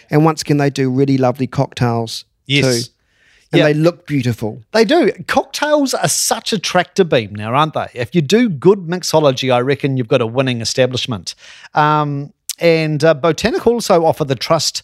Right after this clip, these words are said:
Speaker 2: the Chef five-course degustation dining option if that's how you roll.
Speaker 1: Haven't done that, though, yet.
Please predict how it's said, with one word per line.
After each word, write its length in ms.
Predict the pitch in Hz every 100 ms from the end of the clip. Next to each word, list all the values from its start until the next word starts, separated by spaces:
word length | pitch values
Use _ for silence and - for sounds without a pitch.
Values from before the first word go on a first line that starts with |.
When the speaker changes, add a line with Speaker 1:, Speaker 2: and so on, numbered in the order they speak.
| _ _
Speaker 2:
the 100 | -
Chef 240 | 127 165 143
five-course 600 | - 151 147 - 143 -
degustation 640 | 151 127 - 135 123 131
dining 260 | 127 123 117
option 320 | 120 - 123
if 220 | 107 - - - - -
that's 240 | 135 -
how 180 | - 131
you 260 | 117 117 113
roll. 340 | 135 127 92
Speaker 1:
Haven't 240 | 139 143 135
done 180 | 135 131
that, 200 | 151 151
though, 100 | 120
yet. 420 | 120 127 196 -